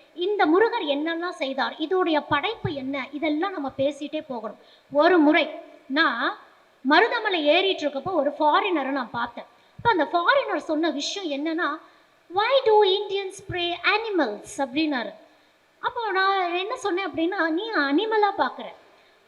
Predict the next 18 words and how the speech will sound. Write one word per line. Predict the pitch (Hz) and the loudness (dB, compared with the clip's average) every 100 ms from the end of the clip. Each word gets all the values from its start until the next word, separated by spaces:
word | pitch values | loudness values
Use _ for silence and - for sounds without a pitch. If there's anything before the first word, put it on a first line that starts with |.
| _ _ | _ _
முருகர் | 254 320 480 523 466 - | 2 6 6 4 0 0
பக்கத்துல | 392 440 427 | 2 0 -2
இருக்கக்கூடிய | 403 359 370 - 349 294 254 | -2 -2 -4 -6 -4 -2 -4
சேவல், | - 320 311 392 320 185 - - _ _ _ | -6 -4 0 2 0 -4 -12 -20 _ _ _
பக்கத்துல | 320 - 508 508 427 | -4 -2 -8 -2 -2
இருக்கக்கூடிய | 381 381 - 311 285 240 | 0 -2 -2 0 0 -2
மயில், | 247 285 403 240 - | -2 0 0 -4 -8
சேவல் | - - 339 415 453 427 | -20 -6 0 0 0 -2
என்பது | 349 311 320 415 | -2 -2 -2 -4
விழிப்புணர்வை | 247 339 453 440 427 370 320 302 | -2 0 0 2 0 0 -4 -6
குறிக்கிறது, | 285 285 277 233 196 - _ _ _ | -8 -6 -6 -8 -12 -20 _ _ _
மயில் | 240 262 330 415 466 | -2 4 4 4 0
என்பது, | 370 339 320 370 277 240 285 - - | 2 0 0 0 -2 -2 -10 -16 -16
மயில் | - 277 339 427 453 - | -2 0 2 0 -4 -4
தோகை | 320 320 453 453 466 | 0 4 4 4 0
விரிக்கும் | 403 392 381 381 330 | 0 -2 -2 -6 -6
பொழுது | 349 415 440 | -4 -4 -2
அது | 320 349 | -2 -4